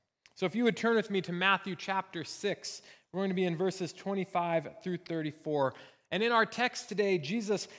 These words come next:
gives four commandments, four commands, and three of these are extremely similar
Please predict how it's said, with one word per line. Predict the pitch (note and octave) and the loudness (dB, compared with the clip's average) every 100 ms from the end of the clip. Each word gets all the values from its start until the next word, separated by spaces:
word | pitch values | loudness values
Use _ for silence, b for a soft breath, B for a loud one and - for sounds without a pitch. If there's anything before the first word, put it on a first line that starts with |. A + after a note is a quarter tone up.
| - | -6
gives | E3+ F#3 - | 0 0 0
four | - B3 B3+ B3 G#3+ - - | -6 -2 4 6 6 0 -4
commandments, | G3 G3 F#3+ F3 C#3+ A2+ - - - | -2 0 0 0 -4 -6 -12 -12 -16
four | - A#3+ A#3+ | -4 2 2
commands, | - G3+ F#3 G3 E3 C#3+ E3 | 0 -4 0 0 2 0 -2
and | F3 E3+ | -4 -4
three | G3+ C4 | -4 0
of | A3+ | 0
these | F#3 F3+ D3+ | 0 -2 -2
are | E3+ | -2
extremely | F3+ - - G#3+ G#3+ G3+ F#3 - | -2 -4 -8 -6 -4 -4 -4 -6
similar | - F3 E3 D3+ C#3 | -10 -8 -4 -2 -2